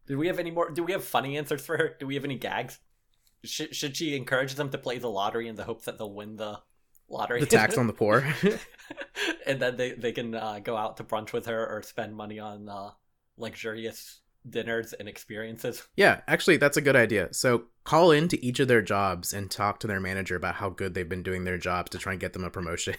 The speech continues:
Speaker 2: <laughs> And do that under, like, six different fake voices. <laughs> Uh, or, like, "Uh, I just wanted to call about Paul at Moe's. I had the most excellent service. He refilled the ice machine so quickly and so competently,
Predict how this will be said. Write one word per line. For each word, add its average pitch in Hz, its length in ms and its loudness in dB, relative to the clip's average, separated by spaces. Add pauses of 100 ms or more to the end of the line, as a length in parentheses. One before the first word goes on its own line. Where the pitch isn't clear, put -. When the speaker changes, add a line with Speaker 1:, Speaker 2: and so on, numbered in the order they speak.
Speaker 2:
<laughs> - 460 -2
And 131 140 0
do 143 120 8
that 147 180 10
under, 127 240 8
like, 113 220 8 (100)
six - 320 2
different 117 340 0
fake 110 220 0
voices. 104 720 4
<laughs> - 40 -12 (840)
Uh, 107 280 4
or, 120 160 8
like, 117 320 6 (320)
"Uh, 120 240 8 (100)
I 202 120 8
just 254 120 4
wanted 165 240 6
to - 60 -12
call 165 240 8
about 131 320 6
Paul 165 320 8
at 101 80 4
Moe's. 135 400 8
I 226 140 8
had 208 160 10
the 117 60 4
most 120 300 4
excellent 117 460 6
service. 107 420 6
He 269 140 0
refilled 175 400 4
the 123 120 10
ice 175 200 10
machine 110 340 2
so 220 220 8
quickly 147 500 6
and 95 140 -4
so 233 120 6
competently, 104 720 2